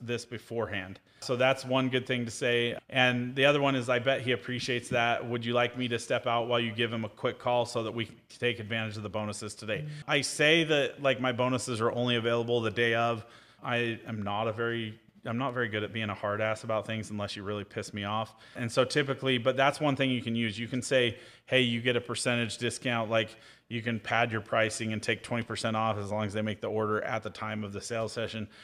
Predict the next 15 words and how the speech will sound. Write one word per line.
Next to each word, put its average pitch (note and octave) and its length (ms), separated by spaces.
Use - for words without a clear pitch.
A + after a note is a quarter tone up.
We D#3+ 100
don't F3+ 140
have C3 120
a A2 60
problem A#2 400
with B2 140
people A#2+ 240
making B2 260
the A#2 80
orders A#2+ 300
most A#2+ 240
of A2+ 60
the - 20
time. B2 260
So A#2+ 400